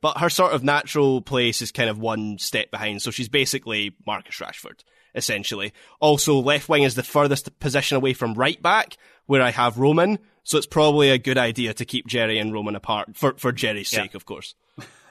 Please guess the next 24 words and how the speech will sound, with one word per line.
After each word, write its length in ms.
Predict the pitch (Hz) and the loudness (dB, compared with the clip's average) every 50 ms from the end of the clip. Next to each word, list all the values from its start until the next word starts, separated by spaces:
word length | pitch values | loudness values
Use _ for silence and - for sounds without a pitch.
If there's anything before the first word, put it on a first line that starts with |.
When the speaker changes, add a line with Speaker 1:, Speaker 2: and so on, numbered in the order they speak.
| _ _ - | _ _ -6
Speaker 2:
<laughs> 120 | 156 - - 170 170 170 - 180 175 - - 165 - _ _ - - - - - - | -6 -6 -4 -8 -8 -8 -8 -14 -14 -12 -14 -16 -16 _ _ -20 -18 -18 -16 -8 -2
Excellent 480 | - 151 170 170 - 170 160 147 139 135 | -2 -2 -2 -2 -4 -2 -2 -2 -2 -4
stuff. 300 | - - 170 147 143 - 175 | -2 0 2 2 2 2 2
All 240 | 196 214 220 220 | 4 4 6 6
right. 340 | 220 220 220 196 156 - - - - | 6 4 4 2 0 -4 -6 0 4
Um, 420 | 180 185 180 180 180 170 170 170 - - | 6 6 6 6 4 2 -4 -6 -2 0
I've, 240 | 196 226 247 240 240 | 2 2 2 0 0
all 140 | 220 220 | 2 2
I've 120 | 214 202 - | 2 2 2
got 140 | 170 165 160 | -2 -2 0
left 220 | 147 147 - - | -2 -2 -2 -4
of 100 | 147 135 | -4 0
my 160 | 135 135 131 | 0 0 0
two 520 | 127 - - 160 147 139 135 135 135 135 135 _ - | 0 -2 -2 0 0 2 0 0 -2 -4 -8 _ -16
positions 480 | - 127 135 135 127 - 120 117 113 - | -12 -10 -8 -8 -8 -8 -10 -12 -12 -10
up 180 | - 113 - - | -10 -10 -10 -10
front. 440 | - - 127 113 98 - - - - _ _ _ - | -8 -6 -4 -4 -6 -8 -14 -18 -18 _ _ _ -6
Um, 460 | - 107 107 107 107 107 107 107 101 - - - - - - - - - _ _ _ _ _ _ _ _ _ _ _ _ - | -2 0 0 2 2 2 0 -2 -6 -12 -16 -20 -20 -20 -20 -20 -20 -20 _ _ _ _ _ _ _ _ _ _ _ _ -4
I've 140 | - 175 175 | -4 -2 0
gone 240 | - 196 185 170 - _ _ _ _ _ _ _ - | 0 0 0 -2 -6 _ _ _ _ _ _ _ -4
big 180 | - 151 147 156 | -4 -2 -2 0
man, 160 | 147 143 135 | -2 -2 0
little 160 | 143 147 123 | -2 -2 -2
man. 300 | 117 107 104 98 98 | -2 -2 -2 -2 -4